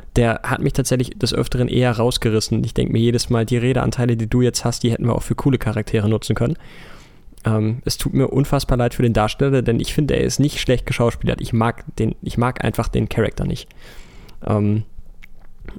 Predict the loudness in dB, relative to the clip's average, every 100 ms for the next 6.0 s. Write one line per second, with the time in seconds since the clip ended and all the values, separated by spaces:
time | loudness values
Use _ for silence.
0 | 0 2 2 2 2 2 0 -2 -2 -2
1 | -2 -2 -2 -2 -2 -2 -4 -8 -16 -20
2 | -20 -20 -20 -20 -20 -10 -4 -2 -2 -2
3 | 0 -2 0 2 4 2 2 2 2 2
4 | 2 2 0 -4 -14 -20 -18 -4 2 4
5 | 4 2 2 2 2 0 -2 0 0